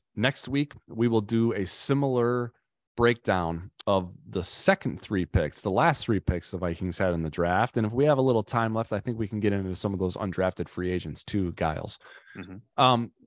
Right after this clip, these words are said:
Speaker 1: Giles and I and the rest of the N F L world expect the N F L to release its schedule. Now, word on the street was it would be this Thursday night. However, Peter King,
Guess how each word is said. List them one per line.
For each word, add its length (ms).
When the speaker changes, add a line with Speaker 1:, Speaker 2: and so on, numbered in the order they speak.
Speaker 1:
Giles 380
and 120
I 240
and 520
the 100
rest 240
of 80
the 80
N 80
F 140
L 180
world 260
expect 640
the 140
N 100
F 120
L 160
to 140
release 360
its 140
schedule. 500
Now, 240
word 340
on 100
the 80
street 340
was 220
it 60
would 140
be 160
this 420
Thursday 520
night. 240
However, 360
Peter 440
King, 480